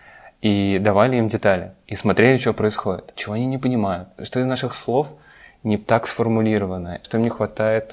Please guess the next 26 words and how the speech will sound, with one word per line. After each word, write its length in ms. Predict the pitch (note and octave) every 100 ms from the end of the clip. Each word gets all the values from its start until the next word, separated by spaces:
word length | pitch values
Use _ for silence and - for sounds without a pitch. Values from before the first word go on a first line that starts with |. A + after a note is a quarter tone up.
| F#2+
в 80 | -
том 380 | - G#2+ A2 G#2 - -
наборе 340 | F#2+ F#2+ G#2
деталей, 380 | A2+ B2 G#2 G2+
которые 260 | - - F2+
пу-, 240 | - - -
они 120 | G2
получили, 340 | F#2 G2 - F#2+
в 60 | G2
наших 340 | G2+ - -
инструкциях. 580 | A2+ - G#2 - F#2+ F2+ - - - -
И 60 | G#2+
вообще, 360 | G#2 - A2
им 80 | G2
вообще 220 | G2 -
интересно 480 | G2+ - A2 D#3 B2+
или 80 | A2
нет, 200 | G2 F#2
им 60 | F#2
хочется 360 | B2+ D3 -
продолжать, 720 | A#2+ - G#2+ G2+ G2 G2 F#2
или 100 | F#2
им 120 | F#2 F#2
хочется 380 | - G#2 -
поскорее 420 | - - G2+ G#2 G2+
уйти, 560 | G2 - - G#2+ G2